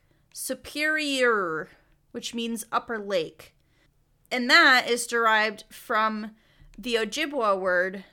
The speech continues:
Gichir Game, or Gichigami, as known, uh, is more popularized by Gordon Lightfoot in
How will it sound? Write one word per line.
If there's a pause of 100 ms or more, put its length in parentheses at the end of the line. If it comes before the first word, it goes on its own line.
(720)
Gichir (200)
Game, (220)
or (440)
Gichigami, (200)
as
known,
uh,
is
more
popularized
by (240)
Gordon
Lightfoot (380)
in